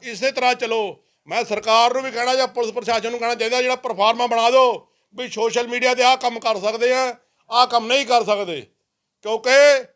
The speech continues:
ਲੋਕਾਂ ਨੇ ਇਹ ਇਕੱਲੇ, ਇਕੱਲੀਆਂ ਨਹੀਂ, ਪੰਜ ਸੱਤ ਦਸ ਨਹੀਂ ਹੈਗੀਆਂ, ਪੰਜਾਬ ਦੇ ਕਰੋੜਾਂ ਲੋਕ ਨੇ। ਕਿਹਨਾਂ ਕਿਹਨਾਂ ਨੂੰ ਮਾਰੋਗੇ ਤੁਸੀਂ?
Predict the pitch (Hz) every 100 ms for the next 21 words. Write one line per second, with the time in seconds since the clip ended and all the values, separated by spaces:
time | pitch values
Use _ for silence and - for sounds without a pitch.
0 | _ _ _ _ _ _ _ 170 214 220
1 | 247 247 254 277 277 - 247 247 247 254
2 | 269 262 233 254 269 294 294 269 254 247
3 | 240 240 226 262 277 294 285 269 165 _
4 | _ _ _ _ _ _ 233 247 254 247
5 | 240 226 247 294 302 285 262 269 262 202
6 | 254 302 294 285 285 262 262 262 262 226
7 | 262 233